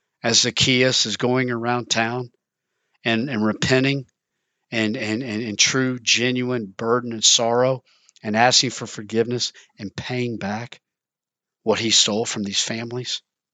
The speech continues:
This would be the most extreme testimony of the gospel some of these people have ever seen. And my friend, like this situation, and hopefully like Mike in our hypothetical,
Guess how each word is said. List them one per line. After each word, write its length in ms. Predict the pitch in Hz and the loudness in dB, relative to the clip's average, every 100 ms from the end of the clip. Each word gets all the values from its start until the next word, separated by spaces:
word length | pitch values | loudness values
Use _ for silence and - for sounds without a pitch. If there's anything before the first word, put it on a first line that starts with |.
| _ _ _ _ _ | _ _ _ _ _
This 220 | 135 131 - | 2 4 4
would 140 | 123 | 2
be 300 | 120 123 123 | 0 0 0
the 160 | 117 113 | -2 0
most 300 | 117 113 - | 2 2 2
extreme 640 | 107 - - 135 135 127 | 4 4 4 2 0 0
testimony 720 | - 123 117 - 120 120 123 | 2 4 2 0 0 0 -2
of 100 | 117 | -6
the 80 | 107 | -10
gospel 680 | 98 113 113 117 - 127 120 - - _ | -8 -4 0 0 -2 -4 -10 -16 -20 _
some 220 | - 127 | 0 2
of 60 | 117 | 2
these 160 | 117 - | 0 -4
people 440 | - 120 113 104 | -4 -4 -4 -6
have 260 | 85 104 107 | -4 -4 0
ever 240 | 110 110 | 0 2
seen. 480 | - - 110 95 87 _ _ _ _ _ | 2 2 0 -10 -14 _ _ _ _ _
And 120 | 120 110 | -4 2
my 200 | 117 135 | 4 4
friend, 640 | - - 135 135 110 98 _ _ _ | 0 0 4 4 0 -6 _ _ _
like 420 | 113 113 120 127 | -10 2 4 4
this 240 | - 135 123 | 0 -2 2
situation, 960 | - 127 - 123 123 120 - 123 120 113 _ _ | 2 2 0 0 0 2 2 2 -2 -12 _ _
and 120 | 110 | -8
hopefully 460 | 101 127 123 - 120 | 2 2 2 -2 -4
like 260 | 117 117 - | 0 0 0
Mike 460 | 104 117 123 - | 2 4 4 0
in 100 | 107 | 0
our 160 | 135 117 | 2 4
hypothetical, 960 | 104 127 - - 120 110 - 104 92 | 4 2 0 -4 -2 -2 -4 -4 -6